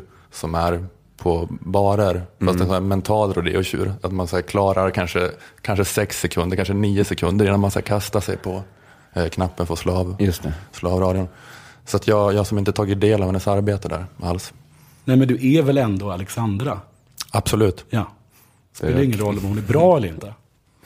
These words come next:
Speaker 3: <laughs>
Speaker 2: Nej, nej, nej. Nej.
Speaker 3: Nej.
Speaker 2: Nej. Det var din invändning mot
Speaker 3: Det var en fråga.
Speaker 2: Det var en
Speaker 1: Ja.
Speaker 2: fråga. Eh, nej, men vi står bakom dig
Speaker 3: Ja.
Speaker 2: i det här.
Speaker 1: Vad är det hon har utsatts för?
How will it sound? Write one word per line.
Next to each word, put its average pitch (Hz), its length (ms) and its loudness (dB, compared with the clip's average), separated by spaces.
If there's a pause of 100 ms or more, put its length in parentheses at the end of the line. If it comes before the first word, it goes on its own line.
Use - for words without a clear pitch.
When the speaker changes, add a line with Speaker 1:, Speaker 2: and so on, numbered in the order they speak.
(120)
Speaker 3:
<laughs> 113 160 -8 (1080)
Speaker 2:
Nej, 101 260 0
nej, 101 160 2
nej. - 0 -
Nej. 78 260 -4
Speaker 3:
Nej. 87 200 0 (180)
Speaker 2:
Nej. 110 280 0 (140)
Det 117 120 0
var 139 140 4
din 135 180 2
invändning 110 480 0
mot 127 80 0
Speaker 3:
Det 147 60 4
var 151 100 4
en 147 60 2
fråga. 147 540 2 (140)
Speaker 2:
Det 131 60 -8
var 151 80 4
en 147 60 2
Speaker 1:
Ja. 120 60 0
Speaker 2:
fråga. 107 200 2
Eh, 131 300 2
nej, 139 140 2
men 156 140 2
vi 135 120 0
står - 140 0
bakom 147 300 0
dig 92 360 2
Speaker 3:
Ja. 123 100 -6
Speaker 2:
i 151 80 -6
det 82 60 0
här. - 200 -2 (1040)
Speaker 1:
Vad 123 220 2
är 123 40 2
det 120 100 2
hon 120 240 0 (160)
har 117 160 2
utsatts 123 500 -2
för? 82 220 -4